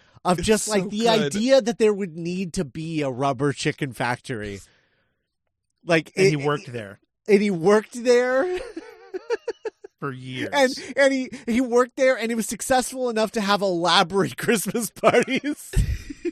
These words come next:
Speaker 1: <laughs>
Speaker 2: It's so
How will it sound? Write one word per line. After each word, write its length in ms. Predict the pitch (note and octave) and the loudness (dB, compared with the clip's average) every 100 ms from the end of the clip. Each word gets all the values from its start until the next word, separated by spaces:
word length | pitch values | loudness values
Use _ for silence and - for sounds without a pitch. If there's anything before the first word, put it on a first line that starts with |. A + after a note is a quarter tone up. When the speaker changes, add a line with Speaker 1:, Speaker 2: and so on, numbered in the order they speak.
| - | -4
Speaker 1:
<laughs> 80 | F#4+ D#4 _ - - C4+ C4+ - E4+ D4+ - F4+ - - F#4+ _ G4 - - - - G#4+ - - - - - E4 - - A4 D#4 - - D4 E4+ F4+ F4+ F4 - | -6 -6 _ -20 -16 -16 -14 -14 -14 -16 -14 -14 -14 -12 -12 _ -10 -10 -20 -20 -16 -16 -12 -12 -12 -14 -10 -10 -10 -14 -18 -20 -20 -12 -6 -4 -4 -4 -4 -2
Speaker 2:
It's 260 | A4+ E4 | -2 -2
so 800 | - - - - B3 A3 A3+ - | -8 -10 -8 -4 -2 -2 -4 -12